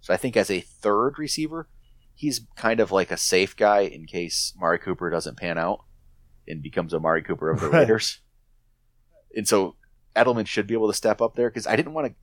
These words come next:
Speaker 1: like, another guy I coulda got was maybe Alshon or something like that, but I don't trust
Speaker 2: I know,
Speaker 1: Alshon
Speaker 2: I'm
Speaker 1: Jeffrey
Speaker 2: staring
Speaker 1: either.
Speaker 2: at him right now. I'm trying to figure out who I want, and it becomes increasingly difficult.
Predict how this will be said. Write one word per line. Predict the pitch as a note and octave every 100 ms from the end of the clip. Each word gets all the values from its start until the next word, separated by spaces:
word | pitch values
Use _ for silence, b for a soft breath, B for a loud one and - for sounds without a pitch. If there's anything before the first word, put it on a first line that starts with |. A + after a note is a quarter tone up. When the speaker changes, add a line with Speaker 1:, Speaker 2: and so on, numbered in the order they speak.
| -
Speaker 1:
like, | G#2+
another | A2+ B2
guy | G2+ F2+
I |
coulda | D#2+ E2
got | D#2+ D2+
was | -
maybe | E2+ D#2 -
Alshon | D#2 - - C#2+ C#2+ - -
or |
something | - D#2 D#2
like | D#2
that, | D#2+ B1
but | - -
I | G2+
don't | G2+
trust | - - -
Speaker 2:
I |
know, | E2+
Speaker 1:
Alshon | D3
Speaker 2:
I'm | D3+
Speaker 1:
Jeffrey | G#2
Speaker 2:
staring | D#3 D3+ C#3+
Speaker 1:
either. | C3+
Speaker 2:
at |
him | A#2+
right | A#2+ A#2
now. | B2 B2+
I'm | A#2
trying | G#2+ C3+
to | A#2+
figure | B2+ B2
out | G#2+
who | G#2+ B2+
I | A#2
want, | G2 G#2 A2 C3+ B2+
and | B2+
it | A#2+ A#2+
becomes | A#2+ C3 A#2+ A2 - - _ _ _
increasingly | D3 C3 - D3 C#3 C3 B2
difficult. | A2+ A2+ - D#3+ D3+